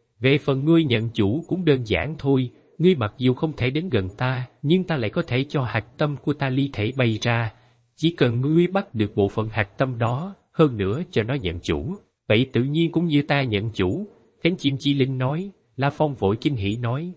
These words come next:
"Đúng, đúng, ta không thể đến gần, nhưng chỉ cần bộ phận hạt tâm của ngươi ly thể,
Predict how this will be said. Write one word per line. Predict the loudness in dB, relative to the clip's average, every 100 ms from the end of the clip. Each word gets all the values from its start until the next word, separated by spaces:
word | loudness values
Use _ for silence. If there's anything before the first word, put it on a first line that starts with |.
| _ _ -2
"Đúng, | 0 0 -6 -16 _ -2
đúng, | 0 0 -4 -20 _
ta | -4
không | -4 -6 -6
thể | -6
đến | -2 -2 0
gần, | -2 -2 -8 -18 -12 0
nhưng | 0
chỉ | 2 -2
cần | 0 -2
bộ | 0 0
phận | 0 -4 -2
hạt | -4 -2
tâm | -2 -2 0
của | 0
ngươi | 2 2
ly | 2 0
thể, | 0 -4 -4